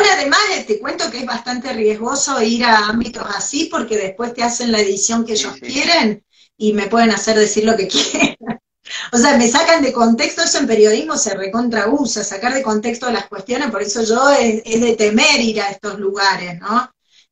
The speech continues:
Speaker 1: Eh, te sacan de contexto, te cortan, te limitan, te estresan. Ojo, ojo, hay mucha cuestión de muy armada que he visto de parte de personas que la tienen re clara, pero armados de tal forma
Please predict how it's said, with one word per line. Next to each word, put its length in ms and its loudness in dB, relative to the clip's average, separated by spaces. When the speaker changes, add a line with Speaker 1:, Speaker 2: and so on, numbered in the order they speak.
Speaker 1:
Eh, 220 0
te 100 6
sacan 360 4
de 80 0
contexto, 600 2
te 160 2
cortan, 560 4
te 120 6
limitan, 580 2
te 80 2
estresan. 920 0
Ojo, 340 2
ojo, 440 0
hay 140 0
mucha 300 2
cuestión 480 -2
de 380 0
muy 280 4
armada 480 4
que 260 6
he 60 6
visto 340 -2
de 180 -4
parte 420 -2
de 160 -10
personas 400 -2
que 100 -6
la 140 -4
tienen 280 -2
re 200 -4
clara, 440 2
pero 220 2
armados 560 4
de 60 -6
tal 180 -4
forma 460 0